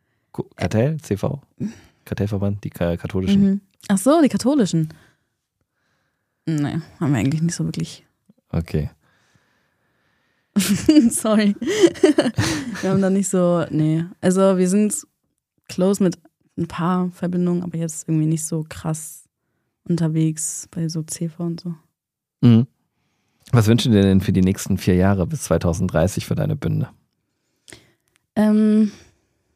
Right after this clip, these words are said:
Speaker 2: ja, für die Gothia wünsche ich mir, dass wir, wir haben im Moment eine sehr, sehr starke Fuchsia. Wir haben, glaub ich, die Hälfte des Hauses, Hauses sind gerade Fuchsen. Und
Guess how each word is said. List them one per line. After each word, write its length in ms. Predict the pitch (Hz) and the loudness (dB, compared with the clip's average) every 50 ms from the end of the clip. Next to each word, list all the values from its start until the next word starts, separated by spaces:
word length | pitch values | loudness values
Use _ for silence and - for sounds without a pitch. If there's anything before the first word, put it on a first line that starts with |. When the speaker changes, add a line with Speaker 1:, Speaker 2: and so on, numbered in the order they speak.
| _ _ _ _ _ _ _ - | _ _ _ _ _ _ _ -20
Speaker 2:
ja, 200 | - - 175 180 | -18 -12 -12 -12
für 160 | 165 - - | -10 -6 -2
die 100 | 170 180 | -2 -2
Gothia 420 | 170 185 214 220 - - 202 185 180 | 0 0 -2 -2 0 -2 -2 -2 0
wünsche 240 | 180 180 180 - 185 | 0 0 -2 -2 -8
ich 100 | - - | -6 -4
mir, 160 | 180 170 165 | -2 -2 -2
dass 220 | 170 170 - - | -4 -6 -8 -6
wir, 440 | 180 175 170 165 160 160 165 165 160 - _ _ _ _ _ _ _ _ _ _ _ _ _ | -4 -2 -2 0 0 -2 -2 -4 -6 -8 _ _ _ _ _ _ _ _ _ _ _ _ _
wir 80 | - 165 | -4 -2
haben 320 | 165 170 165 - - - - _ _ _ _ | -2 0 -2 -4 -6 -10 -14 _ _ _ _
im 80 | 190 | 2
Moment 400 | 185 175 170 170 165 180 190 180 | 2 4 4 4 2 2 2 2
eine 140 | 185 175 170 | 2 0 0
sehr, 220 | 165 170 170 165 165 | 2 2 2 2 2
sehr 120 | 165 165 | 0 -4
starke 320 | 160 - 160 156 160 - | -4 -4 -6 -6 -6 -6
Fuchsia. 500 | 165 - - 180 - - - 208 196 190 | -10 -10 -12 -12 -12 -6 -4 -4 -2 -2
Wir 100 | 185 170 | -2 0
haben, 420 | 165 165 165 165 160 160 160 - - - _ _ | 0 0 0 0 0 0 -2 -4 -6 -12 _ _
glaub 160 | - 175 165 | -10 -8 -8
ich, 80 | 160 | -8
die 100 | - 175 | -4 -2
Hälfte 360 | 160 175 185 190 - - 180 165 | 0 0 0 0 0 -2 -2 -2
des 200 | 170 165 - - | -2 -4 -2 -2
Hauses, 420 | 175 185 190 202 208 202 - - - - - | 0 0 0 -2 -4 -6 -8 -14 -16 -4 -2
Hauses 380 | 202 208 202 208 208 202 - | 0 0 0 -2 -4 -4 -2
sind 140 | - 196 190 | -2 -2 -2
gerade 220 | - 196 180 180 180 | -2 -2 -4 -4 -4
Fuchsen. 480 | - - 226 - - - 240 240 240 - _ _ _ _ _ _ _ _ _ _ _ _ _ _ _ _ _ - - - _ _ _ _ _ _ _ _ _ _ | -6 -10 -12 -10 -4 -2 -2 -2 -2 -4 _ _ _ _ _ _ _ _ _ _ _ _ _ _ _ _ _ -20 -20 -20 _ _ _ _ _ _ _ _ _ _
Und 440 | - 202 190 185 185 185 180 175 | 0 2 4 4 4 4 2 0